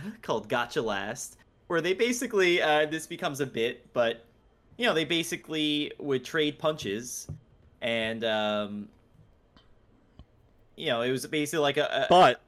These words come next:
Speaker 1: a more elaborate game of tag.
Speaker 2: Yeah, Ethan, uh,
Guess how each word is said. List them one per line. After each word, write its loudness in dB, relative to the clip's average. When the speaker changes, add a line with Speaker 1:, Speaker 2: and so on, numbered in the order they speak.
Speaker 1:
a -2
more 4
elaborate 2
game 0
of 0
tag. 0
Speaker 2:
Yeah, 4
Ethan, 2
uh, 4